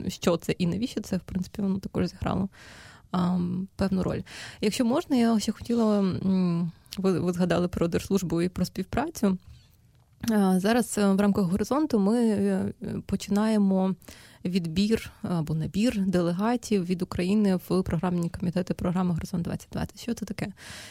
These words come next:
Як я казала на початку, так, ми маємо доступ до усіх фінансових можливостей, але також, е, ми, е, можемо використовувати таку м'яку силу і впливати на те, як формується програма.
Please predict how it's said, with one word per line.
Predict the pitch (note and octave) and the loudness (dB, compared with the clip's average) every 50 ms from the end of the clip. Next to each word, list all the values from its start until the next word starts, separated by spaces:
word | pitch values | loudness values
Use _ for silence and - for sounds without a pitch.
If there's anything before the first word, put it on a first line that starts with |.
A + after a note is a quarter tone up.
| - - | -14 -6
Як | - - - - | -4 -4 -2 0
я | A#3 | 0
казала | - G3+ A#3 A3+ A3 | 2 2 4 4 4
на | G#3+ G3+ | 4 4
початку, | - G#3 - A3+ B3+ - - - G#3 G3 F#3 F3 - - - - - - | 2 2 2 0 0 0 2 4 4 4 4 2 0 -4 -8 -10 -12 -4
так, | - F#3 E3+ - | -2 -2 0 2
ми | F3+ F3 | 2 2
маємо | F3 F3+ F#3 F#3 F3+ F3 | 4 4 4 4 4 4
доступ | E3 E3+ F3 - - F3 E3 E3+ | 4 2 0 0 -2 -4 -2 0
до | E3 E3+ D#3+ D#3+ D#3+ E3+ | 0 2 2 2 0 -2
усіх | F3+ - - E3 - | -2 -4 -4 -6 -4
фінансових | - G3 B3+ D#4+ F#4+ - - - C#4 C4+ | 0 2 2 2 2 0 0 0 2 4
можливостей, | B3+ A#3+ G#3+ A3 A3 G#3+ G3+ F#3+ - - F#3 | 4 4 4 4 4 4 2 0 0 0 2
але | F3+ F#3 | 2 2
також, | - - - G#3+ A#3+ A3 - - - G#3 | 0 0 2 2 2 2 0 -2 2 2
е, | G3+ G3 F#3+ F#3 | 4 4 6 4
ми, | F3+ F3 F3 G3 G#3+ G#3+ G#3 G3+ G3+ F#3 - - - - A3+ G3+ | 4 4 4 6 6 6 6 6 4 2 0 -4 -12 -8 -2 0
е, | F#3 F#3 F3+ F3+ F3+ F3+ F3+ F#3 | 2 2 4 2 2 2 0 0
можемо | F3+ F3+ F#3 G3 G#3 F#3 F#3+ F#3 F3+ F3 F3+ F#3 | 2 4 4 4 4 4 4 2 4 4 2 2
використовувати | F3 F#3 - - F#3+ F3 - - G3 F#3 F3+ F3+ F3+ | 2 0 0 0 -2 -2 0 0 2 2 2 0 -2
таку | - - F#3+ | -4 -2 0
м'яку | E3+ E3 D#3 F3 F#3+ - - F#3+ | 0 2 2 0 2 2 0 0
силу | - - - F3+ A#3+ D#4 F4 D#4 D4 C#4 A#3+ G3+ | 0 0 0 0 2 4 4 4 4 4 2 2
і | - G3 | 2 0
впливати | F#3+ - - G3 F3+ F3+ F#3+ G#3+ G3+ - G3 | 0 2 0 0 2 2 2 0 0 0 -2
на | F3 F3+ F#3+ F#3+ | 0 2 0 0
те, | F#3 - G3 F3+ | 0 0 0 0
як | F3+ F3+ F#3+ F#3+ - | 0 0 -2 -2 -2
формується | - G3 F3+ F3 E3+ F#3 - - - | -4 -2 0 2 0 0 -2 -4 -6
програма. | - - D#3+ E3+ E3+ - - F3+ - | -4 -4 -2 -2 -2 -2 -2 -4 -6